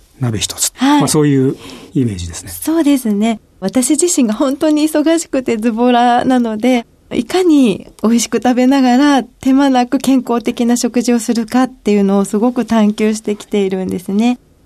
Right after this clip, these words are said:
Speaker 2: で、やっぱりいくら健康のためって言ってもそれが三十分かかりますとか、それが材料十個かかりますとか、鍋がたくさん必要ですってなってしまうとどうしても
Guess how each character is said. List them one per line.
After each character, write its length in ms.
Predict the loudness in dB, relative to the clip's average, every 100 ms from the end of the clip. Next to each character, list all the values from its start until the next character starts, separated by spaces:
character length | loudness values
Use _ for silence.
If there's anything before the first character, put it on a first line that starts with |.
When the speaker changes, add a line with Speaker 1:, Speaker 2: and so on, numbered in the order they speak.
| -2
Speaker 2:
で、 200 | 0 0
や 100 | -4
っ 40 |
ぱ 140 | -2 0
り 80 | 0
い 260 | -2 -6
く 160 | -2 0
ら 240 | 2 0
健 320 | 0 -2 -2 0
康 140 | -2
の 100 | 0
た 140 | -2
め 140 | -2 -2
っ 20 |
て 140 | -2
言 80 | -4
っ 40 | -4
て 140 | -4
も 100 | -4
そ 100 | -4
れ 80 | -4
が 120 | -4
三 200 | -4 -4
十 120 | -6
分 240 | -6 -4 -4
か 100 | -2
か 140 | -2
り 100 | -2
ま 200 | -2 -4
す 200 | -2 -4
と 160 | -4 -4
か、 200 | 0 0
そ 120 | 0
れ 120 | -2
が 100 | 0
材 300 | 0 2 2
料 220 | 2 2
十 200 | 2 0
個 160 | -2 -2
か 180 | -2 0
か 140 | 0
り 80 | 0
ま 200 | 0 -2
す 260 | -2 -4 -4
と 160 | -6
か、 280 | -4 -2 -2 -4 _ _ -2
鍋 320 | 0 2 0
が 240 | 0 -2
た 160 | -4 -8
く 80 | -4
さ 220 | -2 0
ん 60 |
必 220 | -2 -4 -2
要 140 | 0
で 140 | 0
す 140 | 0 -2
っ 40 |
て 160 | 0 2
な 140 | 2
っ 20 |
て 140 | 0 -2
し 120 | 0
ま 200 | 0 0
う 40 |
と 100 | -2
ど 140 | -2 -2
う 40 |
し 60 | -2
て 120 | 0
も 260 | 2 2